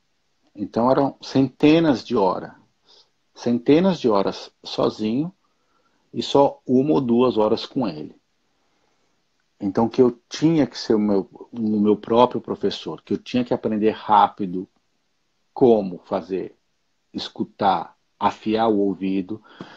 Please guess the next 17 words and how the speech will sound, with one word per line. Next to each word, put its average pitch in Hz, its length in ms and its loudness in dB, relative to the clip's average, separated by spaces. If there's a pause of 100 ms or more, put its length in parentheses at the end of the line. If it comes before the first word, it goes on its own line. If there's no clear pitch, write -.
(200)
porque 127 420 4 (1040)
o, 120 400 -6
o 160 60 6
estudo, 160 680 0
ele 101 120 4
é 120 40 6
solitário, 175 640 -2
né? 98 120 -6
Você 101 240 -6
não 104 100 -4
tem 143 160 0
o 196 100 -2
seu 160 120 -2
professor 117 480 0
ali 104 180 2
do 98 120 -8
lado 95 600 -2